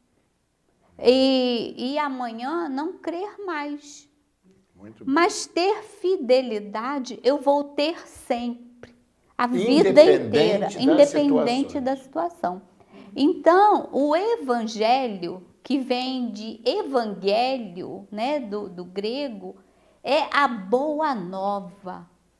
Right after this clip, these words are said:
Speaker 1: É aquela emoção de alguém que recebeu, é, do Pai todo um cabedal de conhecimento e tem que passar adiante.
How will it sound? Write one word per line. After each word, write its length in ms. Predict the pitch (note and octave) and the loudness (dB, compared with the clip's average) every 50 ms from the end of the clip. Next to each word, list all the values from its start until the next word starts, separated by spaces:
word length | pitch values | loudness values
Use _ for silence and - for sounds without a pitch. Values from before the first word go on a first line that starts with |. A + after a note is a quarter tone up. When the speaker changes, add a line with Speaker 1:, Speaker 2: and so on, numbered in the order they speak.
| _ _ _ _ _ _ _ _ | _ _ _ _ _ _ _ _
Speaker 1:
É 240 | - - A#3 C4 C#4 | -6 -4 -2 0 0
aquela 840 | C#4 C4 - A#3 C4 C#4 C4+ - - - D#4 E4 E4 F4 D#4+ D4 C#4 | 0 -2 -2 -4 -6 -6 -8 -10 -6 -4 -4 -2 -2 2 4 6 6
emoção 1300 | C4+ C#4 C#4+ D4 C4+ B3 A#3+ A3+ G#3+ A3+ B3 - - - - B3+ B3+ C4+ C#4 C4 A#3+ G#3+ F#3 - F#3 F#3 - _ _ _ _ _ _ _ _ _ _ _ _ _ _ _ _ | 6 4 2 0 0 0 2 2 2 0 -2 -8 -14 -4 0 2 4 4 4 2 2 -2 -4 -8 -14 -16 -20 _ _ _ _ _ _ _ _ _ _ _ _ _ _ _ _
de 200 | G3+ F#3+ - C4+ | -10 -2 2 6
alguém 540 | C#4 C#4 C4 A3+ G3+ G3 B3+ C#4+ E4 E4 E4 | 8 8 6 6 2 0 0 2 2 0 0
que 180 | - C#4+ C4 | 2 0 0
recebeu, 1400 | C#4+ C#4+ C#4+ D#4 F#4 G#4+ A4+ A4 - - - D4 C#4+ A3+ F#3+ E3+ E3 F#3+ F#3 F#3 F#3+ G3 A3 B3+ D4 - - - _ _ _ _ _ _ _ _ _ _ _ _ _ _ _ _ - G3+ G3 - - - - | 0 2 2 2 2 2 2 0 -2 0 2 2 2 2 0 -4 -2 -2 0 0 0 -2 -2 -4 -6 -10 -16 -20 _ _ _ _ _ _ _ _ _ _ _ _ _ _ _ _ -16 -14 -14 -14 -16 -10 -4
é, 560 | - G#3 G#3+ G#3+ G#3 G3+ F#3+ - - - - G#3+ | -4 -2 0 0 0 -2 -2 -4 -8 -12 -14 -10
do 200 | G3+ G3 B3 A#3+ | -8 -6 -6 -6
Pai 720 | B3 - - - A#3+ A3+ A3+ A#3 A#3+ C4+ E4 G4 A4 B4+ - - - - _ _ _ _ _ _ _ _ _ - - _ _ | -8 -12 -4 0 2 6 6 6 6 6 4 2 0 -2 -8 -16 -20 -20 _ _ _ _ _ _ _ _ _ -20 -20 _ _
todo 400 | - D#4+ G4 A4+ A#4+ G4 D4 D#4+ F4 | 0 2 4 4 4 4 4 2 2
um 160 | D4 C#4+ C#4 | 2 0 2
cabedal 720 | - C#4 C4+ B3 A3 A3+ A3+ G#3+ G3 F#3+ G#3+ A3+ B3 C4 | 4 2 2 4 4 2 0 0 0 0 2 4 4 2
de 120 | B3 - - | 2 -4 -6
conhecimento 1040 | - B3+ B3 A#3+ A#3 A#3+ B3 B3 - - A3+ G3 G3+ A3+ C4+ E4 F4 E4+ E4+ - | -2 -2 -2 0 0 0 -2 -2 -4 -10 -8 -8 -4 -2 0 2 2 0 0 -2
e 80 | D4 C#4+ | -4 -4
tem 340 | C#4+ D4 - D4 D#4 E4+ | -4 -2 -2 0 0 0
que 120 | E4+ F#4 G4 | -2 -2 -4
passar 560 | G4 - D#4+ D#4+ E4 - - C#4+ D4+ C#4+ C#4 | -4 -4 -6 -6 -6 -4 -2 0 0 2 0
adiante. 1000 | C#4+ D#4 D4+ C#4 C#4+ E4+ G4 F#4 C#4 A3 G#3+ G#3+ G#3 G#3 - - - - _ _ | 0 0 0 0 0 0 0 0 0 -4 -6 -10 -12 -16 -18 -20 -20 -20 _ _